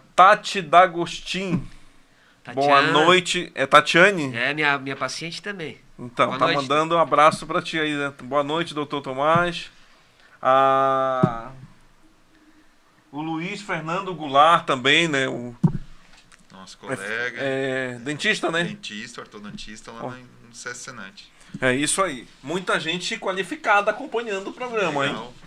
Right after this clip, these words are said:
Speaker 1: Mandar um abraço pras
Speaker 3: Boa noite,
Speaker 1: empresas que
Speaker 3: abraço
Speaker 1: estão
Speaker 3: a
Speaker 1: aqui
Speaker 3: todos.
Speaker 1: acompanhando.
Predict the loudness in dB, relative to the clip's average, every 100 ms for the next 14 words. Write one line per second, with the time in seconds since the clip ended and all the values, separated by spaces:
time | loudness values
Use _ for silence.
0 | -20 -20 -20 -20 -20 -20 -20 -20 -4 4
1 | 8 10 10 6 6 4 4 2 4 6
2 | 6 2 -2 2 4 4 4 4 2 4
3 | 4 6 8 8 6 -2